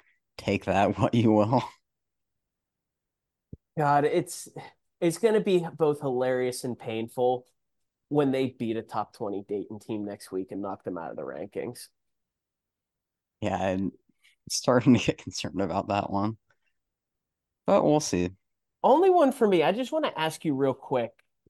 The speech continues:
Speaker 2: We're definitely selling Saint Bonaventure as,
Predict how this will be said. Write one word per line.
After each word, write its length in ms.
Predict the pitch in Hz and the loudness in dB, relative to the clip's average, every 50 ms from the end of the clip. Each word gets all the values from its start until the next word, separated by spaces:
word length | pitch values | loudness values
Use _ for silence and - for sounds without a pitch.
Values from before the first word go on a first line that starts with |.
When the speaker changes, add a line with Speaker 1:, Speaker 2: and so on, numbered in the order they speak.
| _ _ _ _ _ _ _ _ _ _ _ _ _ | _ _ _ _ _ _ _ _ _ _ _ _ _
Speaker 2:
We're 300 | 156 156 196 220 202 151 - _ _ | 0 4 4 4 4 2 -2 _ _
definitely 640 | - 170 156 156 - - 190 185 190 - 185 180 156 | 0 0 0 0 0 -2 -2 -2 0 0 0 0 0
selling 640 | - - - - 170 143 131 131 135 135 131 135 | -2 -6 -6 -2 -2 0 0 0 0 -2 -2 -4
Saint 400 | 131 - - - 143 131 - - | -4 -6 -4 -2 -2 -2 -2 -2
Bonaventure 960 | 127 123 123 123 120 120 113 120 117 117 110 - - 117 101 90 90 98 107 _ _ _ _ _ _ _ _ _ _ _ _ _ _ _ _ | -2 -2 -2 -2 -4 -4 -4 -6 -6 -6 -8 -8 -8 -6 -6 -6 -8 -10 -12 _ _ _ _ _ _ _ _ _ _ _ _ _ _ _ _
as, 680 | 135 131 127 123 123 123 123 120 113 - - - - | -2 0 2 2 2 2 2 -2 -4 -8 -10 -12 -14